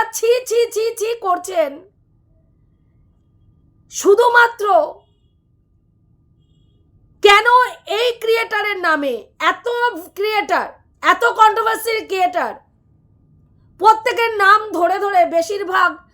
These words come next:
ক্রিয়েটারদের, যারা যাদের, যাদের নাম ওনাদের মনে আছে, দাদা এবং সোনা দাদা এবং সোনা দিদির, তাদের নাম কিন্তু ধরে ধরে বলে প্রশংসা করেছেন এবং বলেছেন যে তারা সমালোচনা করেছে, যথেষ্ট কারণ আছে, আমরা ভুল করেছিলাম,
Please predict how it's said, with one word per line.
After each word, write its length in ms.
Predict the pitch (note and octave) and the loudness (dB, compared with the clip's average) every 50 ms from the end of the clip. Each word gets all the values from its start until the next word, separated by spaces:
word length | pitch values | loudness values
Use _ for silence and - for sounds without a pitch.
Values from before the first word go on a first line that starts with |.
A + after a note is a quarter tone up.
| _ _ _ _ _ _ - | _ _ _ _ _ _ -8
ক্রিয়েটারদের, 640 | C#4 E4+ F4 F4+ F4+ F4+ F#4+ F#4 D#4 C4+ F4+ F4+ C4 | -6 -4 0 0 0 0 0 -2 -2 -2 -4 -2 0
যারা 260 | A3+ E4+ F4 F#4+ G4 | 2 2 4 4 2
যাদের, 380 | E4+ G4 F#4 F4 D4 F#4+ F#4+ D4 | 4 2 0 0 0 -4 -4 0
যাদের 260 | F4+ F4+ F4+ F#4+ F4 | -2 -2 -2 -2 -2
নাম 280 | D#4+ D#4+ D#4+ E4+ F4+ | 0 2 0 0 0
ওনাদের 340 | F4+ F4 F4 F4 D#4 F4+ E4 | -4 -6 -6 -6 -6 -6 -8
মনে 300 | D4 C#4 C#4+ D4+ D#4+ F4 | -6 -6 -6 -6 -6 -6
আছে, 400 | F4 E4 D#4+ D#4+ - D4+ C#4 C#4 | -6 -6 -6 -6 -4 -2 -2 -2
দাদা 640 | C4 A3+ B3+ B3 B3 C4 C#4+ C#4 - - - - B3+ | -2 -4 -4 -4 -2 -2 -4 -6 -8 -12 -8 -6 -6
এবং 240 | A#3+ A#3 C4+ C4+ | -4 -4 -6 -8
সোনা 300 | B3+ - C#4 C4 C4+ C#4 | -6 -8 -6 -4 -4 -4
দাদা 280 | C4 C#4 C4 B3 C#4+ D4 | -2 -2 -2 -2 -4 -6
এবং 220 | C#4+ B3+ C#4 C#4+ | -4 -6 -6 -6
সোনা 280 | - - C4 B3 B3 B3+ | -8 -12 -12 -10 -10 -10
দিদির, 340 | B3+ C#4 A#3 A#3 A3+ A#3 - _ _ _ _ _ _ _ _ _ _ - | -10 -10 -10 -10 -12 -14 -16 _ _ _ _ _ _ _ _ _ _ 0
তাদের 380 | D4 C#4 D4+ D#4 F#4 F#4+ F4 D#4 | 2 2 2 2 0 -6 -4 -2
নাম 300 | D4 C#4 C#4 D4+ E4 D#4 | 0 0 0 0 -2 -6
কিন্তু 640 | - F4+ E4+ E4+ D4 - D#4 C#4 C#4+ E4 C#4 G#3 | -8 -10 -10 -10 -10 -10 -10 -10 -10 -10 -12 -14
ধরে 360 | F#3 G3+ C4 C4 C#4 D#4+ - | -8 -4 -2 0 0 0 -2
ধরে 580 | C4+ A#3 B3 C4+ C4+ D4 D#4 C#4 C4 D4+ - - _ _ _ _ _ - G#3+ | -2 -2 0 0 2 2 2 2 0 -2 -6 -12 _ _ _ _ _ -20 -20
বলে 640 | G3 F3+ G#3 C#4 D4 D4+ D#4+ E4+ C#4 C#4 C5+ - _ _ _ _ - - _ _ | -20 -14 -8 -4 -4 -2 0 2 0 0 0 -2 _ _ _ _ -20 -20 _ _
প্রশংসা 520 | - E4 E4+ - G4+ G4+ G#4 G4 - G4+ F#4+ | -4 -4 -4 -2 -4 -4 -4 -2 -2 -2 -2
করেছেন 440 | F#4+ F#4 F4+ F4 F4 - F#4 E4+ D#4+ | -2 0 0 0 0 0 -4 -4 -4
এবং 320 | D4+ C#4 D#4+ D#4+ D#4 A#3 | -2 -2 -2 -2 -4 -6
বলেছেন 520 | A3 C4+ D#4+ F4+ G4 - - F#4 D#4+ C#4+ | -2 -2 -2 0 -2 -4 -4 -6 -6 -4
যে 100 | C4+ C#4+ | -4 -6
তারা 300 | C#4 - C4+ C4+ C4+ C#4+ | -6 -4 -2 -2 -2 -2
সমালোচনা 680 | C#4 - - B3+ A#3+ B3+ C4+ C4+ C4+ - D4 C#4+ C#4+ D4 | -4 -6 -10 -8 -6 -4 -4 -4 -4 -4 -4 -4 -4 -6
করেছে, 440 | C#4+ - B3+ B3+ C#4 C#4 - F4 E4 | -6 -6 -6 -6 -6 -6 -8 -12 -10
যথেষ্ট 520 | A#3+ A#3 A3+ A3+ - D4+ E4 - - - | -8 -6 -6 -6 -6 -10 -12 -12 -14 -18
কারণ 480 | E4 - - C#4 A3 A3+ A#3 C4 C#4+ D4 | -16 -14 -8 -6 -6 -4 -4 -4 -4 -4
আছে, 260 | D4+ D4+ D4+ - - | -6 -6 -6 -8 -10
আমরা 260 | D4 B3 A3 B3 A#3+ | -10 -8 -8 -8 -10
ভুল 260 | G#3 F#3+ A3 C4+ D4+ | -10 -10 -12 -12 -12
করেছিলাম, 520 | D#4 - F4 F4 F4 - - F4 F4+ F4+ | -10 -10 -10 -10 -10 -12 -14 -14 -14 -14